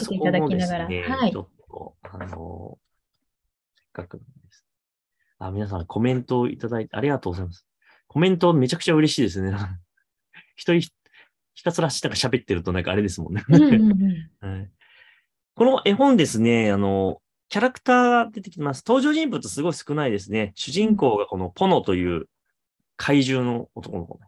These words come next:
Speaker 2: カエルザウルスと怪獣の男の子。
Speaker 1: うん。
Speaker 2: で、食べるものが大好き。お姉ちゃんはココって言うんですけども、しっかり者ですね。
Speaker 1: うん。
Speaker 2: 元気いっぱいのお姉ちゃん。で、一番左、ジョージさん。これ冒険家なんですね。
Speaker 1: うん。
Speaker 2: 私が憧れてる冒険家なんです。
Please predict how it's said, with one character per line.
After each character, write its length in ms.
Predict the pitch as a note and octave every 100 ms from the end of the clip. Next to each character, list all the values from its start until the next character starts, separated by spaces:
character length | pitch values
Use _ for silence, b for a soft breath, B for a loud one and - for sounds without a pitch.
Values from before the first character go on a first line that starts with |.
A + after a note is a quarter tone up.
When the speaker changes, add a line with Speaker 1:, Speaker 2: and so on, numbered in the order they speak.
| _
Speaker 2:
カ 160 | - A3+
エ 60 | F#3+
ル 80 |
ザ 120 | A#2+ A2+
ウ 60 |
ル 60 | F2
ス 100 | -
と 100 | _
怪 200 | - A2+
獣 180 | G#2 G#2+
の 60 |
男 200 | G2 -
の 100 | F2+
子。 140 | F2+ -
Speaker 1:
う 0 |
ん。 20 | _ _ _ _ _ _ _
Speaker 2:
で、 120 | - D#3
食 140 | C3+
べ 100 | D3+
る 60 | C3+
も 120 | A2
の 80 | G2
が 80 | F2+
大 180 | F2+
好 80 | E2
き。 240 | - - _ B B B B
お 100 | D#3
姉 160 | A#3 C4
ち 80 |
ゃ 40 | C3+
ん 40 |
は 100 | A2
コ 140 | - -
コ 120 | A#2+
っ 60 |
て 80 | E2+
言 80 | -
う 40 | F2
ん 20 |
で 60 |
す 80 | E2
け 100 | -
ど 100 | E2+
も、 80 | E2+
し 140 | E2+
っ 40 | -
か 140 | -
り 100 | A2+
者 280 | A2+ A2 A2
で 120 | F#2
す 140 | - G2+
ね。 100 | A2+
Speaker 1:
う 40 |
ん。 20 |
Speaker 2:
元 160 | G2+ F#2
気 100 | F2
い 20 |
っ 40 | F2
ぱ 140 | F2+
い 40 | F2
の 100 | F2
お 40 |
姉 180 | F2 D#2+
ち 120 | -
ゃ 40 |
ん。 120 | E2+ - _ b b b b _
で、 80 | F#3
一 180 | E3 G3
番 180 | G3+
左、 320 | F#3+ F#3 E3+ A#2
ジ 100 | E3
ョ 100 | E3+
ー 40 |
ジ 80 | A2+
さ 180 | F2+ E2+
ん。 80 |
こ 80 | -
れ 60 | D3
冒 300 | A2+ C#3+ C#3+
険 180 | D#3 D3
家 120 | C#3+
な 100 | C3+
ん 80 | E2
で 60 |
す 100 | E2
ね。 340 | F#2 F2+ F2 F2 _
Speaker 1:
う 100 | A3+
ん。 120 | G3 -
Speaker 2:
私 260 | G#2 G#2 A#2+
が 140 | A2
憧 200 | A2 A2+
れ 100 | A2
て 100 | G#2+
る 80 | G2
冒 220 | G#2 F2+
険 180 | A2+ A2+
家 80 | -
な 80 | E3+
ん 20 |
で 60 | B2+
す。 140 | -